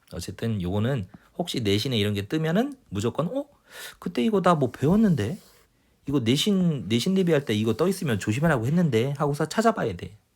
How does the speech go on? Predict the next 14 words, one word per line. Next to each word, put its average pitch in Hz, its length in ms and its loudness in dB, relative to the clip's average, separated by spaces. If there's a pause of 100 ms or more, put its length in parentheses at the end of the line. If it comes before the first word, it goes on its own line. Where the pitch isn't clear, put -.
(140)
자기만의 131 640 0
문법 110 320 -2
노트 113 280 -4
같은 98 280 -4
걸 92 80 0
만들어서, 92 640 -2 (380)
아니면은 156 360 0 (340)
컴퓨터에다 226 500 2
입력하면 117 380 0
좋은 107 160 0
게 110 80 0
뭐냐면은 87 440 -2
검색이 113 500 -2
가능하잖아. - 500 -18